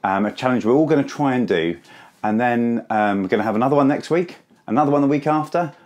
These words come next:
another one week after that. For a whole month, we're gonna do four different challenges, and then we're gonna come back together at our monthly webinar and maybe just share a little bit about how we've got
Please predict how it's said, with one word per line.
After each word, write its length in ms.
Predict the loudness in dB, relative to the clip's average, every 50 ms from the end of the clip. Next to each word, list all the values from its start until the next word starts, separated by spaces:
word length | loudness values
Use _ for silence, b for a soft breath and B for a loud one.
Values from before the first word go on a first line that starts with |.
| b b
another 260 | -4 -2 0 0 2
one 100 | 2 2
week 140 | 2 0 0
after 220 | -2 -2 0 -2
that. 180 | -4 -4 -4 -4
For 80 | -4
a 40 | -4 -2
whole 180 | 0 0 2
month, 380 | 2 2 0 0 -2 -4 -6 -6
we're 80 | -4
gonna 120 | -2 -2 0
do 140 | 0 -2 -2
four 400 | -4 -6 -6 -2 0 0 0 0
different 300 | -2 -4 -4 -6 -8 -4
challenges, 540 | -2 -2 -2 -4 -6 -10 -12 -12 -14 -20 B B B B B B
and 100 | -2 0
then 100 | 0 0
we're 60 | 2
gonna 180 | 0 0 -2
come 280 | -2 -4 -4 -2 0 0
back 240 | 0 0 -2 -4 -6
together 420 | -4 -2 0 0 0 0 -2 -2 0
at 140 | 0 0
our 480 | 0 -2 -2 -2 -2 -2 0 -2 -2 -4 B B B B B B B -2
monthly 280 | -2 -2 -2 -2 -2
webinar 600 | 0 0 2 2 2 2 2 2 0 0 -2 -6 B B B B
and 80 | -2
maybe 240 | 0 2 2 2 2
just 180 | 0 0 -2 -4
share 320 | -4 -2 0 2 2 2 2
a 20 |
little 160 | 2 0 0
bit 240 | 0 0 0 0 -2
about 280 | -4 -4 -2 -2 -2 -2
how 200 | -2 -2 0 2
we've 160 | 2 2 0
got 160 | 0 0 0